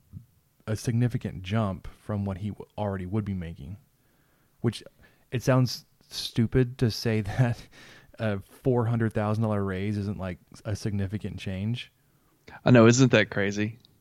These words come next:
Speaker 1: But, yeah.
Speaker 2: I, I would
Speaker 1: Um,
Speaker 2: notice. Would you notice a four hundred thousand dollar raise?
Speaker 1: Oh, yeah, definitely.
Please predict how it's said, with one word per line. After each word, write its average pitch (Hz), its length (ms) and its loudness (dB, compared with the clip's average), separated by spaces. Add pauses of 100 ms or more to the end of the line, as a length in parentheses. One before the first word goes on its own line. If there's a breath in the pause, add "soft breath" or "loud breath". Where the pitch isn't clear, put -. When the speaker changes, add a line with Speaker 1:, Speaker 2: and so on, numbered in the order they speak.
(1000 soft breath)
Speaker 1:
But, 92 240 -6 (1040)
yeah. - 200 -14 (720 soft breath)
Speaker 2:
I, 131 160 4
I 131 160 6
would 165 180 8
Speaker 1:
Um, - 20 0
Speaker 2:
notice. 107 380 0
Would 123 140 0
you 143 100 2
notice 135 280 4
a 143 60 2
four 143 180 2
hundred 139 220 2
thousand 135 260 4
dollar 135 260 4
raise? 139 300 2
Speaker 1:
Oh, 98 80 -4
yeah, 82 140 -8
definitely. 87 400 -12